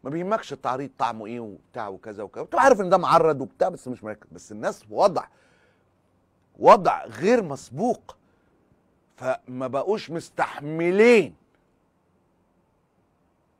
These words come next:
ها، ما بقوش مستحملين ان يسمعوا معرض، ما بقوش مستحملين.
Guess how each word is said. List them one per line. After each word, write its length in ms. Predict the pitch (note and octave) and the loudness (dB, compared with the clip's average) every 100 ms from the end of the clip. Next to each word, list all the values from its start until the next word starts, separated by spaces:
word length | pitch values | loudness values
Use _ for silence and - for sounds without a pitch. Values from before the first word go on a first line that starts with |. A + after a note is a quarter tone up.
| _ _ - | _ _ -4
ها، 200 | F#3+ - _ _ _ _ - | -4 -4 _ _ _ _ -8
ما 80 | C#3 | -2
بقوش 480 | D3+ - A#3+ - | -2 0 -2 -4
مستحملين 1300 | D#3+ G3+ - - G3 D3+ E3+ F3 F#3 A#3 C4+ A3 A#2+ _ _ _ _ _ _ | -6 -6 -8 -2 0 0 -4 -4 2 4 6 4 0 _ _ _ _ _ _
ان 120 | D3 E3 | -6 -6
يسمعوا 400 | C#3+ F3 F#3+ D#3 | -6 0 2 2
معرض، 440 | C3+ C#3 G2+ F2 _ _ _ _ _ _ _ _ _ _ _ _ - | 2 0 -2 -12 _ _ _ _ _ _ _ _ _ _ _ _ -2
ما 100 | D3 | 2
بقوش 520 | E3 F3 C4+ - D3+ | 4 6 4 2 -6
مستحملين. 1300 | G3+ C4 - _ A#3 G#3+ - E3+ F#3+ G#3+ C4 D3 | -2 -2 -2 _ 4 4 0 -4 0 4 2 0